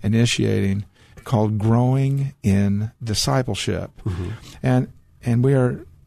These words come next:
Speaker 1: intentionally doing this. We have tried other things, and I'm frank enough, I can say some of them haven't worked real well. But we are trying to prepare individuals to know how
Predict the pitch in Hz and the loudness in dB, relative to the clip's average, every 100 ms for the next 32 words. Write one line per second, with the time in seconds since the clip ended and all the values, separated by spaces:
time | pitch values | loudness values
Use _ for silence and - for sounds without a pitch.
0 | - 120 - - 180 147 139 120 120 110 | -2 -2 0 0 0 0 -2 0 0 0
1 | 95 92 123 127 127 123 - 110 104 101 | -2 -2 2 4 2 0 -4 -4 -2 -4
2 | 101 107 101 101 101 98 104 110 165 196 | -4 -4 -2 -2 -2 -2 -4 -6 -10 -14
3 | - - - - - - - - 110 110 | -18 -20 -14 -12 -12 -14 -12 -2 0 0
4 | 107 104 107 104 107 98 107 104 101 101 | -2 -4 -2 -4 -2 -4 -2 -2 -2 -6
5 | - - 110 98 98 101 98 101 101 95 | -6 -2 0 0 0 0 0 -2 -4 -4
6 | 95 98 95 95 117 - - - - - | -6 -6 -6 -8 -10 -14 -20 -20 -20 -20
7 | _ - 101 139 143 139 156 147 - - | _ -4 -2 -2 2 4 4 2 -2 -4
8 | 143 151 156 160 156 - - - - - | -2 -2 -4 -4 -8 -16 -20 -20 -20 -10
9 | 120 - 110 - - 123 127 131 135 143 | -10 -4 -6 -2 0 2 2 0 -4 -8
10 | - - 113 131 139 110 95 98 87 85 | -12 -4 0 0 0 0 -2 -6 -8 -12
11 | 127 - - - - 120 104 104 110 113 | -12 -14 -18 -20 -6 -2 -2 -2 -2 -4
12 | - 104 92 98 | -4 -4 -4 -6